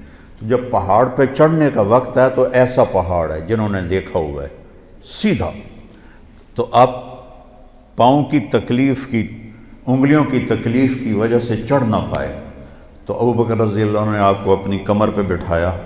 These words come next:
और पूरा पहाड़ ऊपर चढ़ के गए और आपको बाहर बिठाया। कहा, "नहीं या रसूल, आपने अंदर नहीं जाना।" अंधेरा था, सत्ताईस की रात थी, सत्ताईस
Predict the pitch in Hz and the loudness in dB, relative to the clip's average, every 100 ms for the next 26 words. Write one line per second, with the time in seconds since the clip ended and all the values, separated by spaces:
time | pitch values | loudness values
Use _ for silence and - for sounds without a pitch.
0 | - - - - - 95 98 92 147 147 | -14 -18 -20 -20 -20 -10 -10 -10 -6 0
1 | 101 - 82 92 95 82 - - - - | 0 -2 -6 -2 -2 -2 -6 -18 -20 -20
2 | - 110 101 95 - 104 85 - 78 80 | -14 -6 -4 -4 -2 -2 -2 -4 -4 -2
3 | 78 - - - - - - 82 92 87 | -4 -8 -16 -20 -20 -20 -10 -2 0 0
4 | - 95 87 82 - - - - - 92 | -4 -4 -2 -6 -14 -20 -20 -20 -4 0
5 | 101 120 120 120 123 135 135 - - 95 | 4 4 4 6 6 6 2 -8 -2 0
6 | 117 110 92 87 - 95 80 85 98 107 | 2 2 2 0 -4 -4 0 -2 0 0
7 | 107 117 113 101 82 73 73 - - - | 4 4 2 0 -2 -4 -8 -14 -20 -18
8 | - 107 101 123 156 156 147 - - - | -4 0 4 6 6 4 -2 -4 -14 -18
9 | - - - 117 107 120 139 - 135 110 | -20 -20 -6 -4 4 4 4 0 2 4
10 | 113 - 110 - - - - - - - | 2 0 -8 -10 -14 -16 -18 -20 -20 -20
11 | - - - - - - - - 104 - | -20 -20 -20 -20 -20 -20 -16 -4 -4 4
12 | 107 127 127 | 6 6 4